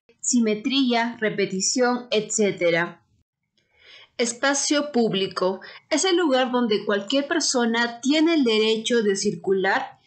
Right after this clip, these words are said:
en oposición a los espacios privados, donde el paso puede ser restringido, generalmente por criterios de propiedad privada,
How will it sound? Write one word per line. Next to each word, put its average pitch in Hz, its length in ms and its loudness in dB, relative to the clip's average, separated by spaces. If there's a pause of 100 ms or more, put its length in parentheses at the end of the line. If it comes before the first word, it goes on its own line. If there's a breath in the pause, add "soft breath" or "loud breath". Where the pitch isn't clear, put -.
(280 soft breath)
en 240 160 2
oposición 240 640 2
a 302 60 2
los 208 200 0
espacios 196 480 -4
privados, 214 640 0
donde 190 260 0
el 208 120 -4
paso 240 460 0
puede 208 280 2
ser 220 440 0
restringido, 185 800 -2
generalmente 226 840 0
por 185 240 -2
criterios 208 540 0
de 196 100 -2
propiedad 180 540 0
privada, 196 540 0